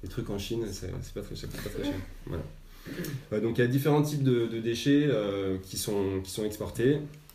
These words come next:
Il y a, euh, assez classiquement des, de l'aluminium, donc nos canettes.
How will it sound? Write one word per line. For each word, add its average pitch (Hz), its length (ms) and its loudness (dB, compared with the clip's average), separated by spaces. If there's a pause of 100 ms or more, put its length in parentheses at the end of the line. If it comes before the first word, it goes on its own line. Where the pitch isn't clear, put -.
(880)
Il 113 80 -6
y 110 60 2
a, 117 240 4
euh, 101 320 2
assez 101 180 0
classiquement 120 680 2
des, 107 420 -2
de 104 100 -6
l'aluminium, 113 680 2 (120)
donc 98 120 -4
nos 98 120 -2
canettes. 104 480 -2